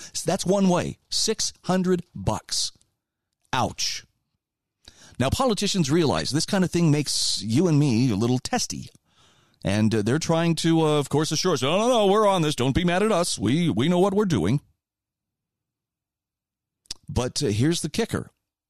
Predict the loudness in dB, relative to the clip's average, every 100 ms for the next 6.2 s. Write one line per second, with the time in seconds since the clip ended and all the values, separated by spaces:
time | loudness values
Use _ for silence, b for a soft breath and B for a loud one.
0 | _ _ _ _ _ _ _ -2 0 2
1 | 2 0 -2 -4 -2 -2 -2 -2 -4 -6
2 | -10 -4 -2 0 0 0 -2 0 0 0
3 | -2 -4 -2 -2 -2 -4 -4 -2 0 0
4 | -2 -4 -2 0 0 -2 0 0 0 -4
5 | -4 -2 -2 -2 0 -2 0 -2 -2 -4
6 | -6 -10